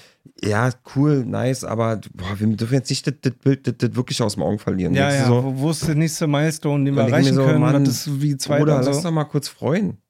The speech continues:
Speaker 2: Ja.
Speaker 1: So.
Speaker 2: Ja. Und das
Speaker 1: Ja.
Speaker 2: ist halt eine Sache, die mir super schwer fällt einfach.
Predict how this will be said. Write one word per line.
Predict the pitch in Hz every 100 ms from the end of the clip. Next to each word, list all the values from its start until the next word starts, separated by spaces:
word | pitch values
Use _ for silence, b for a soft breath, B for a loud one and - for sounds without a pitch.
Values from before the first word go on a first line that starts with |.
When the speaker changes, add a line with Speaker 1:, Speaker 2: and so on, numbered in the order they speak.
| _ 135
Speaker 2:
Ja. | 127 - _ _
Speaker 1:
So. | 95 90 90 - _
Speaker 2:
Ja. | - - _ _ _
Und | 117 143
das | -
Speaker 1:
Ja. |
Speaker 2:
ist | 147 143
halt | 143
eine | 139
Sache, | 135 143 143
die | 139 143 139
mir | 139 147
super | 170 -
schwer | - - 196
fällt | - 135 170
einfach. | - 147 170 190 -